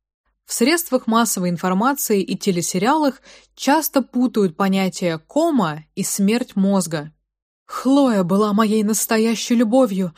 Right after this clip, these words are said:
а теперь она никогда не выйдет из комы. Я должен решить, отключать ли ее от аппарата». Такая голливудская версия медицины создает ложное впечатление, будто эти состояния одно и то же,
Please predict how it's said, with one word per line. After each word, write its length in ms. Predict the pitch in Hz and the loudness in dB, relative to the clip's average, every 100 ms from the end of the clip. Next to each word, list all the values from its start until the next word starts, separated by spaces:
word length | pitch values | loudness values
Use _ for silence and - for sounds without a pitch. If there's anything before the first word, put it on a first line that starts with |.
| - - | -18 -4
а 80 | 233 | 0
теперь 320 | 262 262 269 | 0 2 4
она 160 | 262 262 | 4 2
никогда 480 | 262 269 254 254 269 | 2 2 2 4 4
не 100 | 262 | 4
выйдет 380 | 262 254 254 | 4 2 2
из 160 | 277 - | 0 -2
комы. 500 | - 285 240 202 165 _ - - - | 2 4 4 0 -4 _ -20 -20 -4
Я 120 | 196 | -2
должен 380 | 196 196 196 185 | 0 0 0 0
решить, 500 | 196 - 226 - - - - | -2 -2 -2 -4 -16 -20 -6
отключать 720 | 240 - 240 254 - 285 - | -4 -2 0 0 2 0 0
ли 100 | 214 | -2
ее 180 | 208 202 | 2 2
от 140 | 190 | 0
аппарата». 600 | 190 185 180 175 - 151 - _ _ _ _ _ _ _ - | -2 -2 -2 -4 -6 -12 -14 _ _ _ _ _ _ _ -6
Такая 400 | 208 285 320 311 | -4 0 2 2
голливудская 720 | 247 240 226 240 - 208 196 | 4 2 2 -2 -2 0 2
версия 420 | 185 170 - 170 | 2 0 -2 -4
медицины 720 | 165 160 180 - 302 277 208 - - | -4 -6 -4 -4 0 0 -2 -8 -12
создает 540 | - 190 202 214 214 | -4 0 2 2 2
ложное 440 | 202 208 185 175 165 | 2 2 2 -2 -8
впечатление, 760 | - - - 220 302 269 170 | -10 -16 -4 -2 0 0 -2
будто 320 | 151 170 202 - | -4 -4 -4 -2
эти 280 | 208 208 | -2 -2
состояния 840 | 196 185 - 190 196 269 277 214 175 | -4 -6 -4 -2 0 2 2 0 -2
одно 360 | 175 160 180 214 | -6 -4 -2 0
и 80 | 202 | -2
то 280 | 254 233 | 0 0
же, 240 | 175 156 | -2 -8